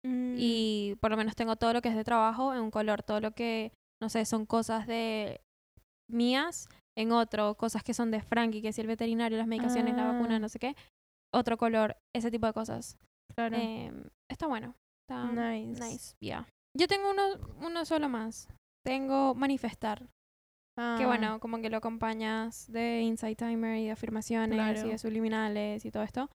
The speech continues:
Speaker 2: Pero lo que estamos haciendo desde hace un par de días, lo de Lucky Girl Syndrome, que lo
Speaker 1: Mm.
Speaker 2: hablábamos en el episodio anterior.
Speaker 1: Ay, es verdad.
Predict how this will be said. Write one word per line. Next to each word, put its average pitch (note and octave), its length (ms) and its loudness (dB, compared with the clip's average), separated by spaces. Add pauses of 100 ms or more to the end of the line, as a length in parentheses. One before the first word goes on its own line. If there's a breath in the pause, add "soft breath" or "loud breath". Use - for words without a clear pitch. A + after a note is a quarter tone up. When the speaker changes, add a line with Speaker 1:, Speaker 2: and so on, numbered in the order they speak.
(360 soft breath)
Speaker 2:
Pero B3 240 2
lo B3 80 -2
que B3 60 -4
estamos B3 320 2
haciendo A#3 480 4
desde B3 280 2
hace A#3 220 2
un A3+ 80 -2
par A3+ 140 -2
de A3+ 100 -2
días, A#3 380 0
lo A#3+ 80 2
de G#3+ 340 2
Lucky A3+ 400 0
Girl A3 260 2
Syndrome, A#3+ 560 -2
que B3 120 4
lo A3+ 100 10
Speaker 1:
Mm. - 40 10
Speaker 2:
hablábamos A3+ 420 4
en B3+ 140 0
el A#3 100 0
episodio A3 320 0
anterior. A#3+ 240 4
Speaker 1:
Ay, D4 60 10
es D4+ 120 10
verdad. C4+ 800 10